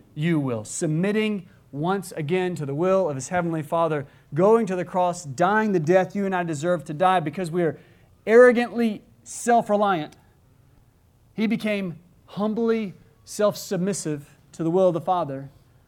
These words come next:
to pay our debt, to ri-, to die, to rise again, so that you can be changed and you can submit to God too.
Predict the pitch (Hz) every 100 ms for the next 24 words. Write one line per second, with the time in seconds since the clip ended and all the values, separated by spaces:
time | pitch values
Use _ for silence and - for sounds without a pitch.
0 | _ _ - - - _ - - 196 208
1 | 196 147 147 147 - _ - 147 135 160
2 | 185 165 151 143 180 185 175 165 151 170
3 | 180 156 156 160 156 143 _ _ _ _
4 | - - 208 196 185 160 196 - 190 156
5 | 120 - 180 196 214 214 175 - - _
6 | _ _ _ 139 147 175 196 175 165 160
7 | 160 143 156 156 - 127 131 120 113 -